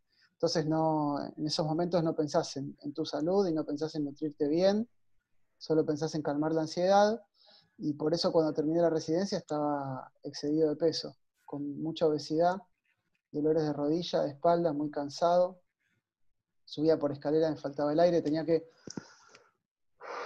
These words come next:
viste, llegar, quedarme unos minutos respirando, y en un pase de guardia, en un, en un sanatorio donde estaba trabajando, lo conocí a Santi,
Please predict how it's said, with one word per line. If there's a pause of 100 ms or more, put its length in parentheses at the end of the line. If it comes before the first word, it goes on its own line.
(680)
viste,
llegar, (580)
quedarme
unos
minutos
respirando, (880)
y
en
un
pase
de
guardia,
en
un,
en
un
sanatorio
donde
estaba
trabajando,
lo
conocí
a
Santi,